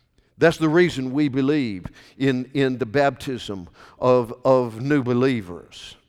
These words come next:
That's the reason there, there is a transference. That's the reason that when people are ordained in this church, there's the laying on of hands. It's not some silly superstition. It is believing that there is something received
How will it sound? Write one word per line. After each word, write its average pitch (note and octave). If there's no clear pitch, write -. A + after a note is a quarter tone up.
That's D#3
the D#3
reason D#3
there, F3
there G3+
is E3
a C3+
transference. D3+
That's F3
the D#3+
reason E3+
that C3+
when D3
people C#3+
are C3
ordained B2+
in A2+
this A2
church, -
there's B2
the A#2+
laying D3
on C3+
of A2
hands. A#2+
It's G#3+
not F3+
some C3+
silly C3+
superstition. B2
It F3
is D3+
believing E3
that C#3+
there B2+
is A#2+
something G3+
received A#2+